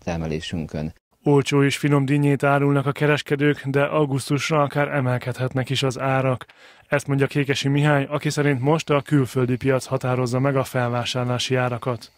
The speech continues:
Speaker 1: A környező ország dinnye termelő részein, ö, picit nyomottabb árakon vannak most, ö,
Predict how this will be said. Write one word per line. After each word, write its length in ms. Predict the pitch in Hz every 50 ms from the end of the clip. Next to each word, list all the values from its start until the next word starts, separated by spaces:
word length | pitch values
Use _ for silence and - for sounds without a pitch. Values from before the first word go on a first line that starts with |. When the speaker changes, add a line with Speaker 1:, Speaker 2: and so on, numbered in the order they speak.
| _ _ _ _
Speaker 1:
A 100 | 92 90
környező 540 | - 107 104 101 98 95 87 95 98 95
ország 500 | 95 98 101 92 - - 92 85 87 90 - - - -
dinnye 460 | 78 82 98 98 95 95 95 95 90 - _
termelő 440 | - 98 90 92 95 92 90 92 90
részein, 540 | 82 92 92 90 - - 92 87 87 90 92
ö, 120 | 90 87 87 - _ - - - - _ _
picit 240 | _ 107 - - 85
nyomottabb 480 | - 104 104 98 87 _ - 87 82 87
árakon 460 | 90 85 85 82 82 - 87 85 85
vannak 320 | 85 82 85 85 82 -
most, 340 | - 90 87 87 - _ -
ö, 120 | 85 82